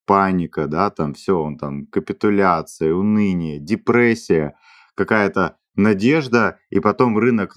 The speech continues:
начинает отскакивать, и он так вот: «Ой, вот, вот рынок пошёл», а, облегчение и снова оптимизм. Да, то есть и вот по вот этим вот эмоциональным волнам человека в инвестициях может очень часто качать,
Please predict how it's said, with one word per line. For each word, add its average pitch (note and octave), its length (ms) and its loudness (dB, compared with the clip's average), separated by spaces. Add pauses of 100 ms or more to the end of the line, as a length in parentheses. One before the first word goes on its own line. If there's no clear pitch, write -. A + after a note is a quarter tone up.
начинает G#2+ 520 -2
отскакивать, A2 680 -2
и - 20 -6
он F#2 140 -6
так F2+ 160 -6
вот: E2 280 -8
«Ой, B2+ 240 -4
вот, A2 280 -12
вот G#2+ 260 -14
рынок A2 280 -6
пошёл», A2+ 400 -6
а, G2 140 -4
облегчение A#2 880 -2
и G2 100 -6
снова G2+ 380 0
оптимизм. E2 540 -8 (240)
Да, C3+ 160 2
то A#2 100 -2
есть F#2+ 140 -4
и F#2 80 -4
вот F#2 200 -4
по F#2 100 -2
вот F#2 160 -4
этим F#2 320 -6
вот D#2+ 240 -10 (300)
эмоциональным G2 840 -2
волнам A#2 460 -6
человека F#2+ 540 -6
в D#2+ 60 -4
инвестициях F2 520 -6
может F#2 300 -12
очень E2+ 380 -8
часто D#2+ 760 -4
качать, F#2+ 600 -6